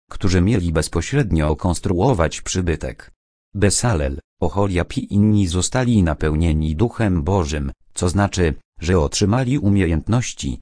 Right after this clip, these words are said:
mądrość i artystyczną wiedzę, by doskonale wykonać całą pracę. Był to niesamowity projekt i miał zostać zrealizowany ściśle według wzoru ukazanego Mojżeszowi przez Boga.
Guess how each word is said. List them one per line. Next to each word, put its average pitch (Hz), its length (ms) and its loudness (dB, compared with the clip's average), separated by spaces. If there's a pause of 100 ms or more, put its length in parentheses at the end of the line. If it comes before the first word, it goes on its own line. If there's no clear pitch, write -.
(160)
mądrość 80 680 -2
i 92 180 -4
artystyczną 104 720 -2
wiedzę, 76 440 -4 (240)
by 110 200 2
doskonale 101 580 2
wykonać 95 540 0
całą 135 480 0
pracę. 69 460 -6 (520)
Był 127 280 0
to 107 220 2
niesamowity 90 760 0
projekt - 580 -2
i 87 80 0
miał 82 320 2
zostać 98 500 0
zrealizowany 85 840 2
ściśle 107 500 0
według 78 420 -2
wzoru 107 460 0
ukazanego 80 680 0
Mojżeszowi 87 640 0
przez - 400 -4
Boga. 85 360 -2